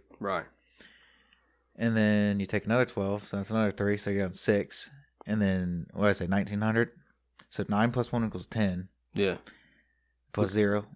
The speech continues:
Speaker 2: ten, plus zero, ten. So ten plus the other, like, six, so sixteen.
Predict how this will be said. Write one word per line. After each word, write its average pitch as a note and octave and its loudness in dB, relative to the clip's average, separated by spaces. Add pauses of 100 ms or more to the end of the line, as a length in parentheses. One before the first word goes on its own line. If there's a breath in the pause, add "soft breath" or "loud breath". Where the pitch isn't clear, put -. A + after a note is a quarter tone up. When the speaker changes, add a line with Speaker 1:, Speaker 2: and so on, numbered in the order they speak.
(180)
Speaker 2:
ten, G2+ 0
plus F#2+ -4
zero, F#2 -2
ten. F2 -2 (140)
So - -6
ten G#2+ 0
plus G#2 0
the F2 -6
other, G2 2
like, F2+ -4
six, - -2
so F2 -4
sixteen. G2 -2